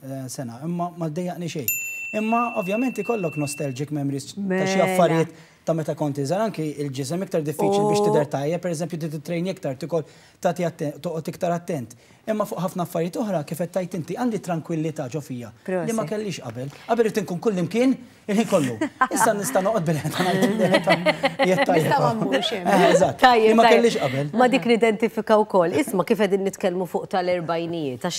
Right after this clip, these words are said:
Speaker 4: sibt,
Speaker 2: Eħe.
Speaker 4: sibt xi ħaġa oħra, ħaraqsama magħkom. Eh, interessanti di, imma seba'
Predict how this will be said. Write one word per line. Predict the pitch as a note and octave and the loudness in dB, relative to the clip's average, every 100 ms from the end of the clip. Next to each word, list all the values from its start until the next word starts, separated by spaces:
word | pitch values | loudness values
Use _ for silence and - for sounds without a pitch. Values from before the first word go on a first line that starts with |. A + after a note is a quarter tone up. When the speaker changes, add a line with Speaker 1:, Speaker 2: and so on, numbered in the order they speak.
| - | -2
Speaker 4:
sibt, | G#3 F#3+ E3+ | -2 -2 -6
Speaker 2:
Eħe. | D#3 | -2
Speaker 4:
sibt | - G#3+ | -2 0
xi | - F3 | -2 -2
ħaġa | F#3+ E3 | 0 -2
oħra, | C#3+ D3 | -2 -2
ħaraqsama | F3 E3+ F#3 F3 | -2 -4 -2 -2
magħkom. | D#3+ C3 - C#3+ A#2+ A#2+ - - - - - | -2 -4 -6 -6 -6 -14 -20 -20 -20 -20 -12
Eh, | - - - - - | -12 -12 -20 -12 -2
interessanti | E4 F#4+ G4 F#4 A4 B3 F3 D#3+ | 0 2 0 2 0 0 0 -2
di, | D3+ D#3 G3+ | 0 0 2
imma | B3+ C4+ | 4 2
seba' | B3+ - A#4+ G3+ F#3 D3+ C3 | 0 0 0 2 2 0 -4